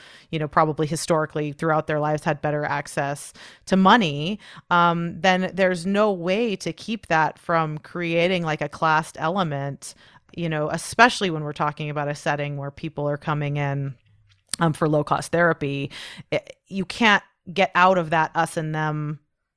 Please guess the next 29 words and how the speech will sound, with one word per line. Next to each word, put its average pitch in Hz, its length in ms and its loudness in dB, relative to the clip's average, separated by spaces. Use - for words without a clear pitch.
space 226 560 0
completely 185 600 -4
because, 170 880 -2
you 180 160 -4
know, 170 240 0
there, 170 400 -2
it, - 240 -8
there's 185 220 0
a 175 80 -4
real 185 520 0
demographic 165 680 0
divide 156 580 2
that's 151 180 -8
being 156 280 -8
maintained 160 560 -4
by 147 160 -2
who's, 147 500 -8
you 165 160 -4
know, 151 100 -2
being 151 560 -2
allowed 151 460 2
and, 143 300 -2
and 151 160 -6
supported 151 560 -2
in 143 180 -6
getting 139 280 -4
into 135 160 -8
the - 100 -8
field. - 560 -2